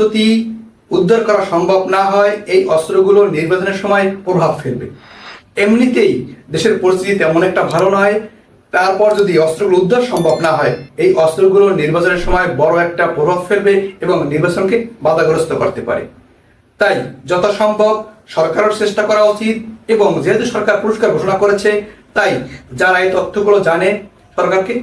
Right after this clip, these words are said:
জানিয়ে দেওয়া উচিত, যেন অস্ত্রগুলো সরকার উদ্ধার করতে পারে এবং পুরস্কার তো পাচ্ছেন,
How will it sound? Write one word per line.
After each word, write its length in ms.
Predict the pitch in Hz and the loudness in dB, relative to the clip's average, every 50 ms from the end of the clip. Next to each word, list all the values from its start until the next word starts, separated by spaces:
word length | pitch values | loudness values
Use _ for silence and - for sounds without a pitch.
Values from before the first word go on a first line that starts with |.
| - - - 131 | -8 -10 -6 -2
জানিয়ে 280 | 160 160 165 160 151 143 | 0 0 2 0 2 2
দেওয়া 180 | 143 127 123 120 120 | 2 2 2 0 -2
উচিত, 180 | - 110 95 - - - - _ - | -4 -8 -12 -14 -18 -20 -20 _ -4
যেন 120 | 147 170 185 180 - - | -2 0 0 0 0 -2
অস্ত্রগুলো 420 | 165 165 - - - - 202 208 220 220 226 - - | -2 -2 -4 -4 0 2 4 4 4 2 -2 -4 -6
সরকার 260 | 175 - - 214 226 233 - - - | -6 -4 -2 -2 -2 -4 -6 -6 -4
উদ্ধার 200 | - 160 156 156 147 139 | 0 0 2 2 2 0
করতে 200 | 127 - 120 120 113 | -4 -4 -6 -6 -4
পারে 160 | 110 104 - - - - _ _ _ _ _ - | -4 -6 -6 -10 -16 -20 _ _ _ _ _ -2
এবং 160 | 226 208 190 - - - - - - | 0 2 2 0 -2 -4 -8 -8 -4
পুরস্কার 300 | - - - - 233 - 208 | -4 -4 -2 -2 -2 -2 -2
তো 40 | 220 - 202 | -2 -2 -2
পাচ্ছেন, 360 | 185 - - - - - | -2 -2 -4 -6 -6 -6